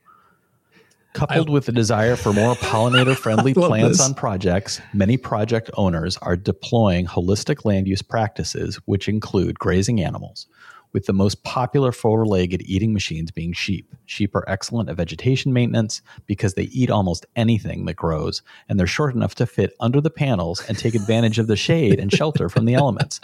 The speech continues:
Speaker 1: That was my favorite part, is that they're like, "Well, the sheep are the right height, so the sheep just go under the panels and hang out in the shade or get away from the rain." <laughs>
Speaker 2: Yeah.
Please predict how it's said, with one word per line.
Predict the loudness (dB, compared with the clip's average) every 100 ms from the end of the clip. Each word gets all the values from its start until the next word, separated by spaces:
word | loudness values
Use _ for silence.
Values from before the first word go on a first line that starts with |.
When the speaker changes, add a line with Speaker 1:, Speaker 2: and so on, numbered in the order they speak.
| -6
Speaker 1:
That | 0 -2 0
was | 0 0
my | 0
favorite | 0 0 0
part, | -2 -4 -4 -8 -6 -6 -8 -10 -8 -8 -2
is | 0 2
that | 2 0 -4 -10 -18 -10 -2
they're | 0
like, | 0 2
"Well, | 2
the | 2
sheep | 2 0 2
are |
the | 2
right | 4 2
height, | 2 2 2 -2 -8 _
so | -2 0
the | 2
sheep | 2 2 2
just | 2 2
go | 2 2
under | 0 0
the | 0
panels | 0 0 0 -2 -4
and | -4
hang | -2 0 2
out | 0 0
in |
the | -4
shade | 0 2 4 2
or | 0 2 2
get | 2 2
away | 2
from | 2 0
the | -2
rain." | -2 -6
<laughs> | -14 -20 _
Speaker 2:
Yeah. | -6 -4